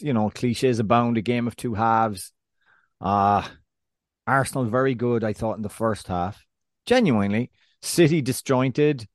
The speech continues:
suffering a little bit from Pep brain, which Arsenal did not exploit. So Pep Guardiola set up a formation. God knows what it actually was meant to be. But, folks, it me-,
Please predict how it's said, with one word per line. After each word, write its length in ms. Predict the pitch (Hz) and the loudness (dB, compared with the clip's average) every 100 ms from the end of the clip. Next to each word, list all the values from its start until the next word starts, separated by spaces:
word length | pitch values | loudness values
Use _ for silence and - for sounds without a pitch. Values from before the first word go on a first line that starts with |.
| _ | _
suffering 540 | - 156 139 135 131 | -4 0 0 -2 -4
a 40 | 127 | -2
little 200 | 127 120 | -4 -2
bit 160 | 123 | -4
from 180 | - 117 | -2 -4
Pep 240 | - 147 - | 0 -2 -2
brain, 380 | - 110 107 123 - _ _ _ _ _ _ _ | 0 0 0 -4 -8 _ _ _ _ _ _ _
which 240 | - 131 - | 0 0 0
Arsenal 380 | - 147 - 139 | 0 0 0 -4
did 260 | 107 147 147 | -2 -2 0
not 240 | 139 131 | 0 0
exploit. 600 | 127 - 113 110 120 139 - _ _ _ _ _ _ | -2 -6 -4 -2 -2 -4 -12 _ _ _ _ _ _
So 240 | - 113 113 | -6 -4 -2
Pep 240 | - 135 | 0 0
Guardiola 560 | 143 135 127 123 123 113 | 2 2 2 2 -2 -6
set 240 | - 160 | -6 -6
up 140 | 160 | -6
a 40 | 139 | -8
formation. 800 | - 123 117 110 110 - 113 98 | -4 -4 -4 -6 -6 -8 -10 -8
God 400 | 151 151 185 170 | -4 0 0 -2
knows 500 | 156 156 147 143 135 | -6 -4 -4 -4 -6
what 180 | 117 127 | -4 -4
it 120 | 123 - | -4 -6
actually 340 | 127 139 139 | -6 -6 -6
was 160 | 120 107 | -6 -4
meant 240 | 101 127 - | -4 -6 -6
to 100 | 139 | -4
be. 280 | 160 165 - _ _ _ - | -2 -2 -6 _ _ _ -8
But, 140 | 117 | -8
folks, 540 | - 151 156 - - - | -2 2 2 -2 -16 -12
it 140 | 113 | -12
me-, 100 | - | -10